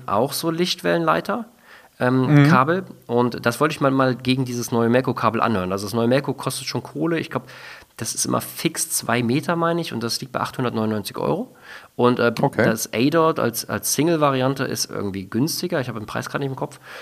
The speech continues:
Speaker 1: Ähm, und das wollte ich mir mal gegeneinander anhören für den, äh, für den lieben Matthias aus Heidelberg. Der hat da eine Kette bestellt und das wollten wir mal testen,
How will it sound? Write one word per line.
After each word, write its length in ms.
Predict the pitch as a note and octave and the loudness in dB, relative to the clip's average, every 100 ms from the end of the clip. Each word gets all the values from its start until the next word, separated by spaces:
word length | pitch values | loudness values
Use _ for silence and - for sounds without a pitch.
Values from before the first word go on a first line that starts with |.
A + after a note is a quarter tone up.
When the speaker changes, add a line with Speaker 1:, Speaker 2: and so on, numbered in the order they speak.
| - - | -10 0
Speaker 1:
Ähm, 320 | A#2+ A#2 A#2 | 2 2 0
und 140 | - A2+ | -4 -2
das 140 | B2+ | 2
wollte 100 | D3+ | 0
ich 40 | C#3 | 2
mir 60 | |
mal 180 | B2 A#2+ | 2 2
gegeneinander 460 | A2+ A#2+ A#2 A2+ G#2+ | 0 0 2 4 4
anhören 420 | B2+ A#2 A#2 C3+ | 2 2 0 -2
für 180 | C3 - | -6 -6
den, 260 | A2 A2 | -4 -2
äh, 260 | A2 G#2 G#2+ | -4 -4 -4
für 180 | - - | -8 -6
den 180 | A2 G#2+ | -4 -4
lieben 140 | G#2 G#2+ | -4 -4
Matthias 360 | G2+ C3+ B2+ | -4 -4 -4
aus 220 | A2 A2+ A#2 | -4 -8 -4
Heidelberg. 360 | C3 B2+ A#2+ | -2 0 -2
Der 100 | G#2+ | -4
hat 160 | G#2 - - - - | -6 -8 -18 -16 -6
da 80 | A2 | -4
eine 100 | G#2 | -2
Kette 180 | C#3 | -2
bestellt 380 | C3 - A#2 A2 | -2 -2 -2 -2
und 160 | G#2 F#2 | -4 -4
das 180 | G2 - | -4 -2
wollten 160 | G#2+ | -2
wir 60 | G2+ | -2
mal 140 | G2 | -2
testen, 540 | G2 A#2 - - F#2 | -2 -4 -4 -6 -8